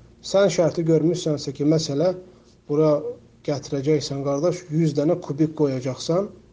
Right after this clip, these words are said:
bu yüz kubiki gətirib buraya qoyacaqsan, e, və müqabilində də bu şeyi alacaqsan. Və yaxud da suvaq vuracaqsan bu temada, bu qədər kvadrat metrə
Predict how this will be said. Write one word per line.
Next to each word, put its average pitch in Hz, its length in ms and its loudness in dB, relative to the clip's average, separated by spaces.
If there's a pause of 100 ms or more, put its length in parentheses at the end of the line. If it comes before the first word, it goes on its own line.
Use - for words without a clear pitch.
(480)
bu 139 80 -4
yüz 160 260 2
kubiki 139 380 -4
gətirib 180 340 0
buraya 156 240 2
qoyacaqsan, 135 640 -2 (880)
e, 127 300 -10 (260)
və 185 120 4 (300)
müqabilində 160 720 4
də 208 140 2
bu 202 100 2
şeyi 208 240 4
alacaqsan. 143 640 -2 (760)
Və 160 160 4
yaxud 180 260 0
da 175 80 2
suvaq 165 480 2
vuracaqsan 156 720 0
bu 175 120 4
temada, 151 600 2
bu 180 240 -4
qədər 139 320 0
kvadrat 135 520 -4
metrə 151 420 0